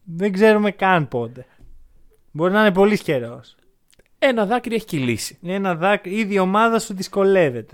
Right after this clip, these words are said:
Speaker 2: Δεν δυσκολεύεται, θα πω.
Speaker 1: Δεν δυσκολεύεται.
Speaker 2: Έχει τον αγαπημένο μου παίκτη.
Speaker 1: Το Ricky Rubio.
Speaker 2: Ναι.
Speaker 1: Για πες μου γι' αυτό.
Speaker 2: Καταρχάς, να, να σου πω ότι αντιπαθώ τον Ricky Rubio. Δεν είναι
Speaker 1: Αχα.
Speaker 2: κάτι προσωπικό μαζί του, απλά
Speaker 1: Όχι,
Speaker 2: τον
Speaker 1: ρε.
Speaker 2: αντιπαθώ. Εντάξει. Αυτός φταίει.
Speaker 1: Ναι.
Speaker 2: Εμ, ναι, οκ.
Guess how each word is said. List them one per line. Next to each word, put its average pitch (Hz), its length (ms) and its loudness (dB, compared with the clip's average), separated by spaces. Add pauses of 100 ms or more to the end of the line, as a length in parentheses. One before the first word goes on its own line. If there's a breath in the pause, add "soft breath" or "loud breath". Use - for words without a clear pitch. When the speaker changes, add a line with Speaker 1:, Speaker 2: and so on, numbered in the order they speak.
(120)
Speaker 2:
Δεν 214 200 2
δυσκολεύεται, 107 640 -4
θα 104 100 -16
πω. 98 60 -12
Speaker 1:
Δεν 160 180 0
δυσκολεύεται. 143 800 -4
Speaker 2:
Έχει 180 180 -6
τον 220 140 -4
αγαπημένο 202 480 -6
μου 196 120 -12
παίκτη. 175 360 -10
Speaker 1:
Το 156 200 -10
Ricky 147 260 -6
Rubio. 135 340 -6
Speaker 2:
Ναι. 151 300 -6 (880)
Speaker 1:
Για 151 380 -8
πες 151 240 -2
μου 127 60 -10
γι' 127 100 -14
αυτό. 143 380 -16 (220)
Speaker 2:
Καταρχάς, 160 360 -4
να, 196 160 -6
να 156 120 -6
σου - 120 -14
πω 202 100 -6
ότι 208 120 -6
αντιπαθώ 175 320 -6
τον 185 140 -4
Ricky 160 220 -8
Rubio. 101 340 -12
Δεν 190 140 0
είναι 277 100 -2
Speaker 1:
Αχα. 196 40 -4
Speaker 2:
κάτι 139 160 -4
προσωπικό 107 400 -10
μαζί 113 260 -10
του, 339 140 -8
απλά 160 160 -4
Speaker 1:
Όχι, 226 60 -2
Speaker 2:
τον 311 100 -8
Speaker 1:
ρε. 240 60 -8
Speaker 2:
αντιπαθώ. 185 340 -10 (520 loud breath)
Εντάξει. 160 500 -6 (440 soft breath)
Αυτός - 340 -2
φταίει. 104 320 -10 (240)
Speaker 1:
Ναι. 147 360 -10
Speaker 2:
Εμ, 156 540 -4 (840)
ναι, 220 200 -4
οκ. 220 160 -2